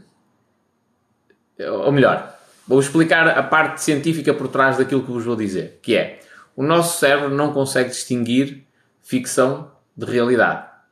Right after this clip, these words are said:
Não consegue. Ah, exemplo: pornografia.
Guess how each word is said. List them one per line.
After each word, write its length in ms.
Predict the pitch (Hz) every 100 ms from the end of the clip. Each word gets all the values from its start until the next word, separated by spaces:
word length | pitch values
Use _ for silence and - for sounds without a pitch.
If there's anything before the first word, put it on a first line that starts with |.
| _ _
Não 60 | 101
consegue. 380 | 113 117 87 - - _ _ _ _ _ _ _
Ah, 560 | 98 95 92 92 90 87 -
exemplo: 440 | 110 113 107 98 - _ _ _ _ -
pornografia. 800 | 107 113 117 110 107 92 -